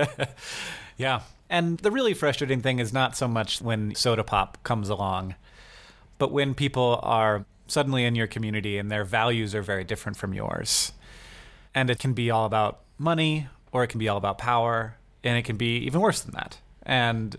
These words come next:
I think that communities that grow almost invariably struggle with that. When the values that were defined as core to the community start to not be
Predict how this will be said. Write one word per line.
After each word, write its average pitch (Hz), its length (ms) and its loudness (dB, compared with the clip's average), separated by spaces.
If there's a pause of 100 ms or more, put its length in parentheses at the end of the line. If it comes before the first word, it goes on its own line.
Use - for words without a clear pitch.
(200)
I 135 40 0
think 131 140 -2
that 123 360 0
communities 120 720 2 (120)
that 117 220 0
grow 107 460 0 (360)
almost 127 320 2
invariably 107 600 2
struggle 104 360 -2
with - 140 -8
that. - 260 -8 (640)
When 113 340 2
the 110 80 -2
values 127 460 2
that 120 140 2
were 113 120 0
defined 113 520 0
as 107 140 -2
core 120 320 0
to 117 100 -4
the 110 100 -4
community 107 640 -6 (600)
start - 440 0
to 135 120 0
not 113 340 2
be 107 340 -2